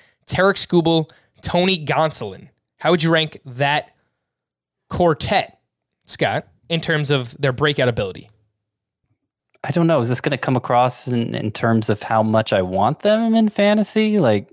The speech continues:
Speaker 2: what, what am I ranking exactly?
Speaker 1: Uh, let's go with, I guess, highest upside. Highest upside for the second half. Erod, McClanahan, Skubal, Gonsolin.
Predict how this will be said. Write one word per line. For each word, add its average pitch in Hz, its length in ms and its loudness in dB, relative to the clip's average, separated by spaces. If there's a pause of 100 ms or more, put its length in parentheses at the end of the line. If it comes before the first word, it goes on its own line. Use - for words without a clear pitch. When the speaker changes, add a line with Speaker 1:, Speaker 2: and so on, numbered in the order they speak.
Speaker 2:
what, 135 300 -2
what 127 100 2
am 139 100 2
I 127 60 2
ranking 110 460 2
exactly? 90 680 -2 (400)
Speaker 1:
Uh, 180 240 2 (480)
let's 247 220 0
go 320 120 2
with, 302 280 2
I 220 100 2
guess, 226 140 2
highest 185 320 0
upside. 113 540 -6
Highest 185 300 -2
upside 180 300 0
for 165 80 0
the 143 80 0
second 135 260 -2
half. - 320 -14 (460)
Erod, 190 560 2
McClanahan, 160 600 0
Skubal, 147 580 0 (200)
Gonsolin. 110 420 -6